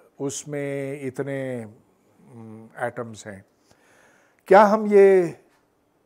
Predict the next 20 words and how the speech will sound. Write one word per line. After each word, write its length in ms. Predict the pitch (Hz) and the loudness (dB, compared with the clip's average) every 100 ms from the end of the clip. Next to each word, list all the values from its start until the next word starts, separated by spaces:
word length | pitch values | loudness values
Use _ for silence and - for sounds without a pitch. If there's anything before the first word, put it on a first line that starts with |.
| _ _ _ _ _ _ _ _ _ 180 _ _ _ _ _ _ _ _ | _ _ _ _ _ _ _ _ _ _ _ _ _ _ _ _ _ _
constant 400 | 160 170 - 185 | -4 -4 -6 -4
of 160 | 165 117 | -4 -4
nature 380 | 139 143 196 185 | -6 -6 -4 -4
माने? 500 | 151 143 160 220 208 _ _ _ _ _ _ _ | -4 -6 -6 -8 -12 _ _ _ _ _ _ _
मान 260 | 147 190 294 | -2 0 0
भी 120 | 330 | -4
सकते 300 | - 208 - | -2 -6 -6
हैं, 120 | 233 | -6
लेकिन 300 | 196 190 190 | -4 -2 -2
this 220 | 170 190 | -4 -4
is 180 | 226 180 | -4 -6
derivable 840 | 143 156 151 147 170 180 175 175 | -4 -2 0 0 0 -2 -4 -4
from 320 | 143 147 127 123 _ _ _ _ _ _ _ _ _ _ _ _ _ _ _ _ _ | -4 -10 -10 -18 _ _ _ _ _ _ _ _ _ _ _ _ _ _ _ _ _
these, 360 | 127 147 147 120 - _ _ _ | -10 -8 -8 -12 -20 _ _ _
ओ, 200 | - 107 - _ - | -20 -20 -20 _ -14
E, 240 | 151 151 151 139 | -10 -8 -8 -6
H 220 | 143 139 | -8 -8
bar, 260 | 147 135 131 | -4 -2 -4
G, 440 | 127 120 139 131 | -8 -14 -12 -12
C। 360 | 123 - 135 110 | -14 -16 -14 -16